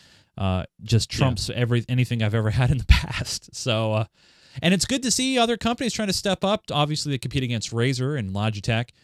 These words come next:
Speaker 1: in, in that
Speaker 2: Yeah.
Speaker 1: arena. So that's, that's really cool. Um, you know, one of the other things that I saw at the show, this, now this was at Showstoppers, uh, on Tuesday, the very first day that we were there. And sh-, basically, Showstoppers is,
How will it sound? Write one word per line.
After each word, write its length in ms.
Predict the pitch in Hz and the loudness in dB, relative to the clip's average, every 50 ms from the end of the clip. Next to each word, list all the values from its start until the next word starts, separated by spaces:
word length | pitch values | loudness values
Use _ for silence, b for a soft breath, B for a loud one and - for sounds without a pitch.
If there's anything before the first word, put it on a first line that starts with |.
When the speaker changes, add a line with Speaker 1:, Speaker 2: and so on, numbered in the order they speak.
| _ _ _ _ _ | _ _ _ _ _
Speaker 1:
in, 140 | - 98 101 | -6 -4 -4
in 180 | - - 113 113 | -4 -4 -4 0
that 160 | 110 110 104 | 0 0 2
Speaker 2:
Yeah. 60 | 104 | 2
Speaker 1:
arena. 360 | 101 101 110 117 107 90 82 82 | 2 4 4 4 2 0 -2 -4
So 180 | - - 110 | -4 -2 0
that's, 220 | 101 104 107 - - | 0 0 0 -2 -2
that's 260 | - 113 107 - - | -4 -4 -4 -2 -4
really 200 | 117 110 104 90 | -2 -2 -2 -4
cool. 360 | - - 104 98 92 90 90 - _ _ _ _ _ _ _ _ _ | -4 -4 -4 -2 -4 -4 -6 -10 _ _ _ _ _ _ _ _ _
Um, 220 | 117 117 120 123 - _ _ _ - | -2 -2 -2 -2 -4 _ _ _ 0
you 80 | 156 147 | 2 4
know, 100 | 160 156 | 4 4
one 160 | 160 175 180 | 2 2 2
of 40 | 180 | 4
the 100 | 175 165 | 2 2
other 100 | 160 143 | 2 0
things 240 | - 170 156 143 123 | -2 -2 -2 0 0
that 80 | 131 | 2
I 80 | 127 123 | 2 2
saw 480 | 117 - - - 135 127 123 123 123 - | 2 0 0 0 0 2 2 0 -2 -2
at 300 | - 123 117 113 - _ | -2 -2 -2 -2 -2 _
the 80 | - | -4
show, 560 | 107 - - - - 147 127 110 104 110 139 139 | -4 -4 -4 -2 2 2 4 4 4 4 2 0
this, 200 | 123 127 127 - | 0 0 -2 0
now 160 | - 170 156 156 | 0 -2 0 0
this 180 | 175 226 - | 0 -2 -2
was 140 | 294 277 262 | -2 0 0
at 100 | 247 175 | 0 0
Showstoppers, 840 | 139 - - 180 170 147 - - 117 98 95 - 117 110 110 107 123 | 0 2 2 4 4 2 2 2 0 0 0 0 -2 -2 -2 -2 -2
uh, 180 | 117 107 104 - | -2 -2 -2 -4
on 300 | - 113 110 110 107 101 | -4 -4 -4 -4 -4 -6
Tuesday, 400 | - - - 143 131 117 - 98 | -6 -4 -4 -2 -2 -2 -4 -4
the 120 | 92 90 98 - - | -4 -4 -6 -4 -2
very 240 | 120 127 139 131 | 0 0 0 0
first 260 | 117 - 123 117 - - | -2 -2 -4 -4 -2 -2
day 120 | 120 110 | -2 -2
that 160 | 101 101 73 | -2 -2 -4
we 100 | 107 104 | -4 -4
were 140 | 95 90 90 | -2 -2 -2
there. 280 | 90 101 98 98 92 92 | -2 -2 -2 -2 -2 -4
And 140 | 95 95 | -4 -6
sh-, 80 | - - | -8 -10
basically, 500 | - - 160 170 165 - 160 135 139 123 | -6 -4 -2 -2 -2 -4 -6 -4 -4 -4
Showstoppers 720 | 107 - - 131 123 - - - 120 113 - - 117 107 95 | -2 0 0 0 0 0 0 0 0 0 0 0 -2 -2 0
is, 160 | 107 104 98 | -2 -4 -4